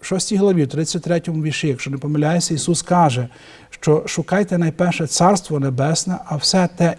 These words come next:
інше вам додасться. Оцей чоловік мав все це інше і хотів, щоб оце вічне життя йому додалося,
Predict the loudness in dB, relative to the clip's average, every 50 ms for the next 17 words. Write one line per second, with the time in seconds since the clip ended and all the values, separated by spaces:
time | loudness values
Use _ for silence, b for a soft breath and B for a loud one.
0 | 0 4 6 8 8 6 6 4 4 4 4 2 2 2 2 2 2 2 2 4
1 | 6 6 6 4 4 0 -2 -4 -4 -8 -16 -20 -20 -20 -20 B B B B B
2 | B B B B B B -2 2 4 6 6 6 6 6 8 8 8 8 8 6
3 | 4 2 -4 -18 _ _ _ _ -6 -2 2 2 2 2 2 0 0 2 2 2
4 | 2 0 0 0 2 4 4 4 4 4 2 0 0 0 0 B B B B B
5 | B B B -4 -2 0 2 2 4 4 2 4 2 4 4 6 6 6 6 4
6 | 4 2 2 0 -2 -2 -2 -2 0 0 0 0 2 2 4 4 2 2 0 -2
7 | -2 -2 0 0 2 2 2 0 -2 -2 -2 -4